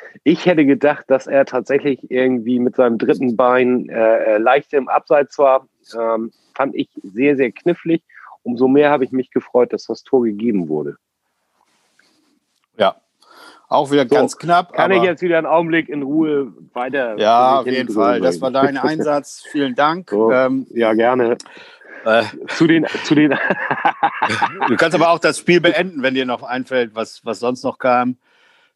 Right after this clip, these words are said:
Speaker 2: Ähm,
Speaker 1: Ja, ja, wir, wir hatten noch einmal, wir hatten noch einmal, äh, Glück will ich gar nicht sagen, denn in der, ähm, Wiederholung, dass,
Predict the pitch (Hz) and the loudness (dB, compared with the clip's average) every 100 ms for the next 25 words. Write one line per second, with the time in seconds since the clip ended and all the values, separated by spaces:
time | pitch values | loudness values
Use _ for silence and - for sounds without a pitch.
0 | - 113 104 104 98 160 208 117 381 466 | -8 -2 0 2 2 4 2 2 -2 -2
1 | 185 - 269 262 151 143 143 131 135 135 | -4 -4 -2 0 0 2 0 0 2 2
2 | 131 120 110 127 123 - 107 104 117 113 | 2 0 0 -2 -4 -8 -10 -8 -4 -2
3 | 107 110 - - - - - - - - | 0 -2 -6 -16 -20 -16 -14 -12 -12 -14
4 | - - - _ - 156 - 131 139 - | -20 -20 -20 _ -2 -2 0 -2 -2 -2
5 | 123 113 98 113 127 113 104 117 107 104 | -2 -2 0 0 2 0 -4 -4 -4 -4
6 | 104 107 101 98 98 - 50 - 95 92 | -6 -4 -2 -2 -4 -8 -16 -14 -10 -10
7 | 92 95 - 90 110 98 113 139 127 117 | -10 -12 -16 -6 -2 2 4 4 2 0
8 | 117 - | -4 -6